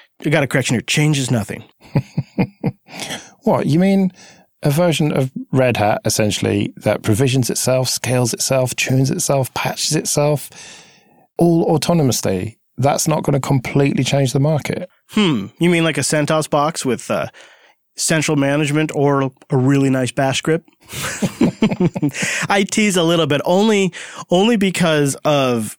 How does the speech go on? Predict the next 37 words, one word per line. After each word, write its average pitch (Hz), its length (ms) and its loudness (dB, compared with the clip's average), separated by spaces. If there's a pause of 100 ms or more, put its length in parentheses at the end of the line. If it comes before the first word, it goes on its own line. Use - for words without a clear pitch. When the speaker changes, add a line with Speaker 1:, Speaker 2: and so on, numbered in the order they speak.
(140)
Speaker 1:
of 135 240 2
just, 156 260 -2
like, 117 280 0
how, 143 340 0
like, 120 260 -2
full 156 440 0
guns 123 360 0
Larry 120 220 0
was 113 240 0
up 110 160 -2
on 104 140 0
stage. 95 440 -4 (460)
Uh, 117 260 0
this 156 200 0
is 156 100 2
a 151 60 0
quote 131 340 0
from 120 220 0
Larry 120 260 0
Ellison. 104 520 -2 (540)
"If 147 200 0
you're 131 100 2
paying 175 400 2
for 175 180 -2
I 156 200 0
B 147 180 2
M, 104 320 -2 (220)
you 131 240 0
can 120 220 -2
stop. - 680 -2 (800)
One 160 320 2
simple 190 480 0
rule 180 300 2
to 175 120 -6
prevent 139 320 2
data 143 240 2
theft, 208 420 -2